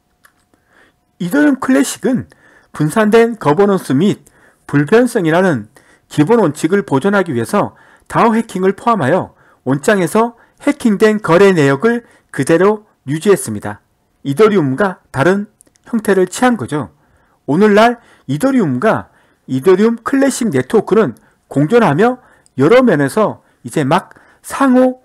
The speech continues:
운영되기 시작했습니다. 실제 애플리케이션 기능은 비슷하지만 이 두 네트워크 간의 기본 계층 분리는 하드포크 이후로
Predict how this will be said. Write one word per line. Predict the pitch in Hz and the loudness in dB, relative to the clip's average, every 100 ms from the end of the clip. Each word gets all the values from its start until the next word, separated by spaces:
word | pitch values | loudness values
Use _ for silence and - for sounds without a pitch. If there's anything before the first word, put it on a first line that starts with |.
| _ - | _ -6
운영되기 | 139 190 208 165 151 208 | -2 0 0 0 -2 -6
시작했습니다. | - 254 247 214 - 110 143 104 _ _ _ | -6 -4 -4 -4 -6 -6 -6 -8 _ _ _
실제 | - 262 - 262 262 - _ _ _ _ - | -6 -6 0 2 2 -4 _ _ _ _ -6
애플리케이션 | 147 - 254 254 202 - 220 226 - _ | -4 0 0 2 0 0 -2 -2 -8 _
기능은 | 156 165 226 147 - _ _ _ | -4 0 0 -2 -8 _ _ _
비슷하지만 | 160 170 - 185 135 165 220 - _ _ _ _ | -10 -10 -4 -4 -2 0 -2 -4 _ _ _ _
이 | 175 240 247 _ _ _ _ _ _ - | -4 -2 -4 _ _ _ _ _ _ -4
두 | 226 247 | 0 2
네트워크 | 196 135 - 208 - | 2 0 0 -2 -2
간의 | 135 151 180 98 _ _ _ - | -4 -2 -2 -6 _ _ _ -6
기본 | 147 185 233 226 _ _ _ _ _ _ | 0 2 2 0 _ _ _ _ _ _
계층 | - 135 - - 240 214 | -4 -4 -4 -2 0 0
분리는 | 143 139 196 143 - _ _ - | 0 0 0 -2 -8 _ _ -6
하드포크 | 269 277 - 247 - | -2 -2 -2 -6 -4
이후로 | 143 135 127 190 123 | -2 -2 0 0 0